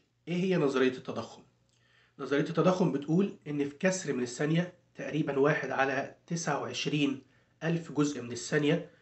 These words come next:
تمدد الكون بسرعة كبيرة جدا، أعلى بكتير من سرعة الضوء. بعض الحسابات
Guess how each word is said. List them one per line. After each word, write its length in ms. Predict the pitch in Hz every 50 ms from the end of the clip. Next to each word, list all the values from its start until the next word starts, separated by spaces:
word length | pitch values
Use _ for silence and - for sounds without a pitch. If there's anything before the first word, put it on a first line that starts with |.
| _ _ _ _ -
تمدد 300 | - - 170 175 165 160
الكون 520 | 165 147 - - - 175 190 185 180 - -
بسرعة 380 | 143 - - 160 160 151 139 143
كبيرة 520 | 139 - - 151 160 165 165 160 151 147
جدا، 500 | 139 143 156 156 - - 135 123 123 120 - _ _ _ _ _ _ - 143
أعلى 260 | 151 147 143 135 123
بكتير 400 | 123 120 120 - 160 151 143 143
من 160 | 127 127 131
سرعة 340 | 123 - 151 139 127 120 -
الضوء. 320 | 123 113 110 110 - - - _ _ _ _ _ _ _ _ _ _ _ _ _ _ _ _ -
بعض 200 | 165 190 196 190
الحسابات 680 | 180 - 165 - - 147 156 165 156 147 - - -